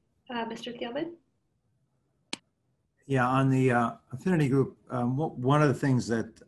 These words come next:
Speaker 2: um, happens in other industries, uh, and it may happen in other school districts, I don't even know, is that, uh,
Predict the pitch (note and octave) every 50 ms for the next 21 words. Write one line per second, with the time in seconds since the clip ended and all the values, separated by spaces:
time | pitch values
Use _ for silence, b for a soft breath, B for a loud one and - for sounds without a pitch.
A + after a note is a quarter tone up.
0 | _ A#2+ A2+ A2 G#2+ G#2 G2+ G2 F#2+ F#2 F#2+ - - - A#2+ A#2 A2+ - A2+ G#2
1 | G2 - G#2 G2+ G2 - - - - - A2+ A2 A2+ A2 A2+ A#2 A#2 A2+ G#2+ -
2 | - - G2+ F#2+ F#2+ F#2 F#2+ - - _ - G2+ G2 F#2+ F#2 F#2 F#2 F2+ F2+ F2
3 | F2+ F#2+ G#2 A#2 C3+ C3+ C#3+ C#3+ C#3+ C3+ B2+ A#2+ G#2 - - D#3+ B2 G2+ F2 -
4 | - - F#2+ F#2+ G2 G2 F#2+ F#2+ G2 G#2 G#2 G2 - - - A2+ G#2+ A2 B2 A#2
5 | A2+ G#2+ A2 - - - G#2+ G#2 G2+ G2+ G2+ G2